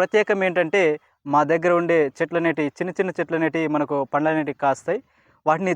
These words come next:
చూపించాలన్న ఉద్దేశంతోనే ఈ యొక్క వీడియో చేస్తున్నామండి. అయితే మనం ఆ యొక్క పండ్లను కో-, కోద్దామండి. అవి ఎలాగున్నాయో చూపిస్తాం మేము మీకు. ఫ్రెండ్స్, ఇక్కడ చూస్తున్నారు కదా, మనమైతే నిల్చొని మనం రేగి పండ్లు అనేది కోయొచ్చు.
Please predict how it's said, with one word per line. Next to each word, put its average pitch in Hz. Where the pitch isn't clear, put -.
చూపించాలన్న 185
ఉద్దేశంతోనే 180
ఈ 165
యొక్క 151
వీడియో 156
చేస్తున్నామండి. 147
అయితే -
మనం 190
ఆ 156
యొక్క 156
పండ్లను 165
కో-, 165
కోద్దామండి. 147
అవి 147
ఎలాగున్నాయో 143
చూపిస్తాం 151
మేము 117
మీకు. -
ఫ్రెండ్స్, 185
ఇక్కడ 185
చూస్తున్నారు 170
కదా, 151
మనమైతే 147
నిల్చొని 160
మనం 151
రేగి 143
పండ్లు 143
అనేది 135
కోయొచ్చు. 135